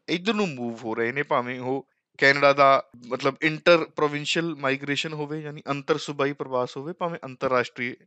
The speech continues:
ਜਿਹੜਾ ਪ੍ਰਵਾਸ ਹੈ ਜਾਂ ਇੰਟਰਨੈਸ਼ਨਲ ਪੱਧਰ ਤੇ ਜਿਹੜੇ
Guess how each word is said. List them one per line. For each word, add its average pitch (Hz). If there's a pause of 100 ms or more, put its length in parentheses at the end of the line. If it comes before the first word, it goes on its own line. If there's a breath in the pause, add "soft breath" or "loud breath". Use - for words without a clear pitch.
(140)
ਜਿਹੜਾ 120
ਪ੍ਰਵਾਸ 110
ਹੈ 110
ਜਾਂ 110 (360)
ਇੰਟਰਨੈਸ਼ਨਲ 135
ਪੱਧਰ 147
ਤੇ 135 (160)
ਜਿਹੜੇ 120